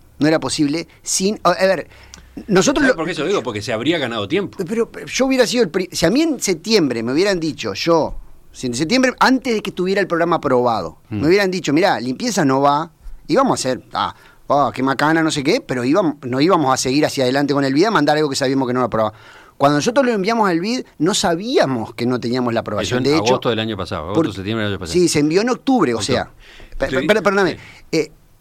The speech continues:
Speaker 1: y después que vuelve del bid, la opción no, n-, n-, no se podía cortar eso. Eso fue lo que explicamos muchas veces. No se podía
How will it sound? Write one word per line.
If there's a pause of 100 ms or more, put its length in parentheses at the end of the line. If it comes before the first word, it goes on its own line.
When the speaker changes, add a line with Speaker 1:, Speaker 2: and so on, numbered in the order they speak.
(400)
Speaker 1:
y
después
que
vuelve
del
bid, (280)
la
opción (1040)
no,
n-,
n-,
no
se
podía
cortar
eso.
Eso
fue
lo
que
explicamos
muchas
veces. (260)
No
se
podía